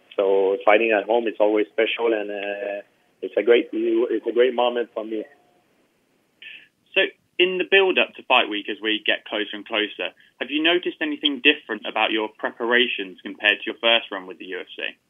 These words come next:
Speaker 1: Oh, yeah. I did a lot of different things. Uh, I took away a lot of the stuff that I was sort of useless that I used to do before. And I've been doing, I've been training really hard, but I don't, I didn't do as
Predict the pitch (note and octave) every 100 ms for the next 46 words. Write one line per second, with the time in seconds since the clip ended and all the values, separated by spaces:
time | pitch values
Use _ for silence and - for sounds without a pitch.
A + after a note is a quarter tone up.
0 | _ _ _ _ _ _ _ - C#3 D3+
1 | G#2 E2+ F2+ G2+ A2 A#2+ - _ - G2+
2 | G#2+ A2+ A2+ - A2+ G#2 A2 G2 G#2 A2
3 | G#2 - _ _ - G#2 G2 G2 F#2+ F#2+
4 | - _ _ _ _ G2+ G2+ C3 B2 A2+
5 | B2 A#2+ A2 A#2+ A#2 G2+ G#2+ G2 - A#2+
6 | G#2+ G#2+ G2 G2 G#2 G2+ G2 F#2+ _ _
7 | _ _ _ A2+ A2+ G#2+ G2 _ _ A2+
8 | B2 - B2+ C3+ - _ - _ _ -
9 | G#2+ G#2+ A2 A2+ - A2 A2+ A#2 G#2+ A#2+
10 | B2 A#2+ - _ _ - - G2+ G2+ G2
11 | G2 G2 G2+ A2+ A2+ A2 A#2+ A#2 G#2 A2+
12 | G#2+ A2+ A#2+ A#2 A#2 G2+ A#2 B2 A2+ G#2+
13 | G2+ A2 A2+ _ _ - - G#2 A2 A#2+
14 | G#2+ A#2 G#2